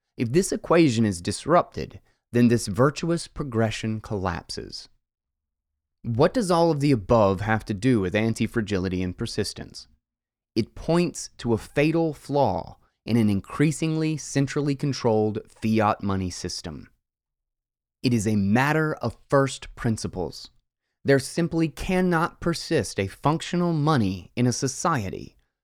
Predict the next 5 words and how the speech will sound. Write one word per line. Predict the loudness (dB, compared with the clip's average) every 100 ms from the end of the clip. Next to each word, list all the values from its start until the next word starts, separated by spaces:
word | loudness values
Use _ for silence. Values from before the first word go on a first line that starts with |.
| 0
whose | 0 2
main | -2 2 2 2 0 -4 -8
product | 0 2 4 2 -2 -16 _ _
is | -6 -6
credit. | -8 -8 -2 -2 -2 -12